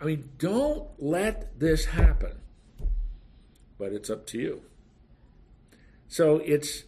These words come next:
you begin to drift from the Word of God, and then you begin to doubt the Word of God. That God, doubt what the Word says about God. Doubt His goodness.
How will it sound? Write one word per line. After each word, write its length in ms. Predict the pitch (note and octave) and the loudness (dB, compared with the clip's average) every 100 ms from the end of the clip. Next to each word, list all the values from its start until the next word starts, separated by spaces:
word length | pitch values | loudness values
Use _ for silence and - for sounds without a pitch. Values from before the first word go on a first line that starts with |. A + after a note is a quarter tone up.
| - - - | -20 -20 -12
you 100 | D3 | -6
begin 380 | C3+ C#3+ D3 D3 | -2 2 2 0
to 100 | C3+ | -2
drift 420 | G#2 A2+ E3 G#3 | -6 -2 0 0
from 200 | - A3+ | -4 -2
the 80 | G3+ | 0
Word 260 | F3 E3+ D#3+ | 2 2 0
of 140 | C#3 | 0
God, 520 | C#3+ C3 C3 C3 C3 | 0 2 0 -2 -4
and 140 | A2 A#2 | -6 -2
then 140 | B2 | -2
you 80 | C3 | -2
begin 320 | B2+ B2+ C3 | -4 -4 -6
to 120 | B2+ | -6
doubt 460 | G#2+ G#2+ C3+ C#3 - | -12 -8 -6 -8 -8
the 80 | G#2 | -8
Word 220 | G2 G#2+ | -8 -10
of 100 | - | -14
God. 320 | - G#2 - - - - - - | -16 -16 -20 -20 -20 -20 -20 -20
That 220 | - A2 - - - | -16 -16 -16 -20 -14
God, 420 | - C3+ D#3 D#3 | -10 -8 -8 -10
doubt 340 | G#2+ D3 A#3+ - | -8 -6 -8 -10
what 200 | D#3+ - | -12 -10
the 80 | A2+ | -10
Word 340 | A#2 F3 F3+ | -4 -4 -4
says 320 | - F#3 G3+ | -8 -10 -6
about 320 | E3 A2+ - | -6 -8 -14
God. 280 | - - - - - | -14 -14 -16 -20 -12
Doubt 200 | C3 F#3 | -4 0
His 160 | F#3+ | 0
goodness. 600 | - D3 F#3+ D3+ G2+ - | 0 0 2 0 -6 -14